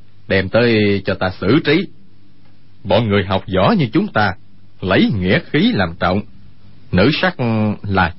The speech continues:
chuyện nhẹ, há lại vì một người đàn bà mà làm tổn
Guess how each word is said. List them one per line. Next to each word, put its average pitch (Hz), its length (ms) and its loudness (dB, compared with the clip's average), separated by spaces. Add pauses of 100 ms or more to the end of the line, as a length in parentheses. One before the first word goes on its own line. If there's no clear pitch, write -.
chuyện 101 300 2
nhẹ, 92 340 2 (680)
há 208 160 2
lại 110 520 2 (200)
vì 101 280 0
một 92 220 -2
người 92 140 0
đàn 90 280 0
bà 90 240 0 (500)
mà 107 100 0
làm 104 220 2
tổn 113 280 0